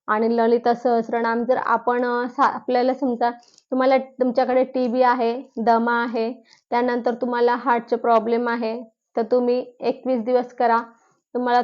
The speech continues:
थोडंसं म्हणजे जास्त प्रॉब्लेम्स असेल, ब्लॉकेज सुद्धा, माहिती आहे का, ब्लॉकेज सुद्धा ह्या, अ,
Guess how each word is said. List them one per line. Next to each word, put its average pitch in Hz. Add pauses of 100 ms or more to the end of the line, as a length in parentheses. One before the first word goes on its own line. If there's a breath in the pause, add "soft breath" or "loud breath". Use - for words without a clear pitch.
थोडंसं 240 (240)
म्हणजे 220
जास्त 220
प्रॉब्लेम्स 262
असेल, 233 (360 soft breath)
ब्लॉकेज 262
सुद्धा, 247
माहिती 254
आहे -
का, 269
ब्लॉकेज 240
सुद्धा 233
ह्या, 269
अ, 214